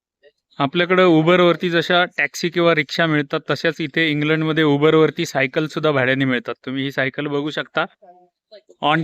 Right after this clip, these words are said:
time Uber असं लिहिलेलं आहे या सायकलवर. तुम्ही इथे बघू शकता, Uber-चं असं ॲप असतं आणि ॲपमध्ये अशा सायकली आपल्याला दिसत असतात. जी सायकल आपण, आपल्या समोर आहे, त्या सायकलच्या हँडलला समोर एक स्क्रीन असते. त्या स्क्रीनला आपला iPhone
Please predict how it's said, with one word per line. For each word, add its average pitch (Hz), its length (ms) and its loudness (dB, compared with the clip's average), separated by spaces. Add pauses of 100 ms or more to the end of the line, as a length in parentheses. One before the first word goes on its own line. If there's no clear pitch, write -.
time 165 380 0
Uber 156 220 4 (480)
असं 135 160 -6
लिहिलेलं 139 400 0
आहे 127 160 0
या 120 80 -2
सायकलवर. 117 480 -8 (1200)
तुम्ही 180 180 0
इथे 190 140 0
बघू 180 200 4
शकता, 190 320 0
Uber-चं 175 460 2
असं 170 200 0
ॲप 160 280 0
असतं 170 280 -4 (380)
आणि 147 160 -2
ॲपमध्ये 170 560 -2
अशा 143 260 -4
सायकली 160 420 0
आपल्याला 165 320 -2
दिसत 156 260 -4
असतात. 151 260 -2
जी 156 220 -12
सायकल 170 360 -2
आपण, 170 440 -2
आपल्या 160 280 -2
समोर 165 300 0
आहे, 156 240 0 (100)
त्या 160 100 -2
सायकलच्या 160 500 -2
हँडलला 151 400 -2
समोर 160 300 -2
एक 165 120 -4
स्क्रीन 175 320 -4
असते. 151 280 -4 (480)
त्या 151 100 0
स्क्रीनला 175 440 -2
आपला 165 280 0
iPhone 170 300 0